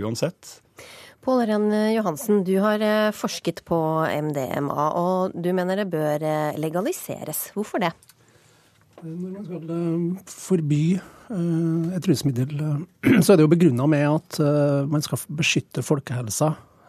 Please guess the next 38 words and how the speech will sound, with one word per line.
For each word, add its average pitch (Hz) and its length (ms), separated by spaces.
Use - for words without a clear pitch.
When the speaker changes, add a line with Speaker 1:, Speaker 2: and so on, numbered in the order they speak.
Speaker 3:
Eh, 156 560
i 165 80
forhold 143 220
til 143 180
M 147 80
D 139 80
M 143 100
A 185 140
så 196 140
har 131 180
vi 139 80
ikke 151 160
noe 151 80
grunnlag 135 480
for - 80
å 175 80
si 190 320
at, - 320
eh, 156 460
et - 140
forbud 131 480
er 139 160
hverken 135 400
nødvendig 139 540
eller 180 180
effektivt - 840
for 294 160
å 302 80
beskytte 226 320
folkehelsa. 139 560
Og 160 100
vi 170 80
må 170 160
respektere 143 720
oppegående 135 640
voksne 143 240
mennesker 139 480
sine, 127 460